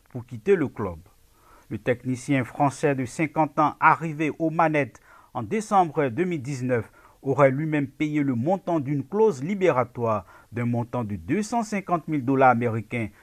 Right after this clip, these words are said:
soit deux cent dix mille euros, afin de se rendre disponible pour une mission plus lucrative. Sous son court règne, les Chevaliers Blancs auront remporté deux trophées honorifiques,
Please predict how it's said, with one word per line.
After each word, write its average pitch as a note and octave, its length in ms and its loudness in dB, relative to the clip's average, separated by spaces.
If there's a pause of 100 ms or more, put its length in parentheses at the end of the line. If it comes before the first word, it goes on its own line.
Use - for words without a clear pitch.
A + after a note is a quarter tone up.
(160)
soit D3 220 4
deux C3 220 -2
cent G#3+ 220 -2
dix D3 240 -2
mille A3 300 -2
euros, B2+ 420 2 (300)
afin B2+ 260 -2
de B2+ 100 -2
se B2 140 -8
rendre C3+ 560 4
disponible B2 720 -2 (300)
pour A#2 200 -6
une B2+ 180 -2
mission D3+ 440 -2
plus C3 320 -2
lucrative. A2+ 840 -2 (440)
Sous C#3 180 -4
son C3+ 240 -4
court D3 300 -2
règne, C3+ 260 8 (280)
les B2 120 -4
Chevaliers D#3+ 500 0
Blancs D3 420 0
auront D#3+ 300 2
remporté C#3+ 720 0 (240)
deux A2+ 240 -2
trophées F3+ 720 -4
honorifiques, D#3 920 0